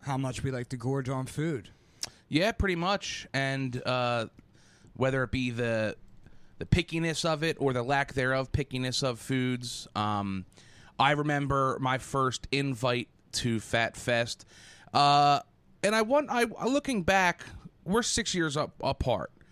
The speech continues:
Speaker 2: You're six years older than me, so it was a drag bringing me around.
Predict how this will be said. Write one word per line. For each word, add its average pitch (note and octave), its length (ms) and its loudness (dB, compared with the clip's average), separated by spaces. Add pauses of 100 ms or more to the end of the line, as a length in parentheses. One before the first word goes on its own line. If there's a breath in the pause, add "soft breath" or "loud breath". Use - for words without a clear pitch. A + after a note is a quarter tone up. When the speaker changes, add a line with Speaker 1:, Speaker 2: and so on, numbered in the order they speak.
(300 soft breath)
Speaker 2:
You're C3+ 240 2
six C#3 300 -2
years C#3 180 2
older B2 220 2
than A#2+ 120 -2
me, A#2+ 160 -2
so C#3 420 0
it C#4 120 0
was D#4 300 0
a G3 100 2
drag B2+ 760 -2
bringing A#2 320 0
me G#2 140 -2
around. G2 540 -4